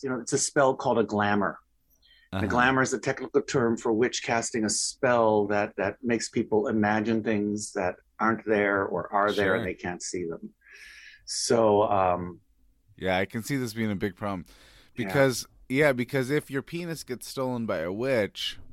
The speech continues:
Speaker 2: but the witch also can make a penis look like it's there when it's really not.
Speaker 1: Yes.
Speaker 2: Then how are you going to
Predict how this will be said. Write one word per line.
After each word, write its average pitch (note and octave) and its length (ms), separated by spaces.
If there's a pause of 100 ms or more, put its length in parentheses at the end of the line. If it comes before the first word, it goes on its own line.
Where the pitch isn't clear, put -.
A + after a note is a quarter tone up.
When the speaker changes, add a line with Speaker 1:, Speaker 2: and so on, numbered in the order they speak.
(140)
Speaker 2:
but G#2+ 280
the G#2 80
witch A2 280
also A2 500
can F#2 360
make G#2+ 260
a A2 40
penis F#2 400 (100)
look G#2 340
like E2 220
it's D#2+ 200
there F#2 460
when F#2 200
it's F2+ 160
really E2+ 200
not. F2 580 (180)
Speaker 1:
Yes. - 460 (320)
Speaker 2:
Then B2+ 180
how D#3 260
are F#3 60
you D3+ 260
going D3 400
to D3 240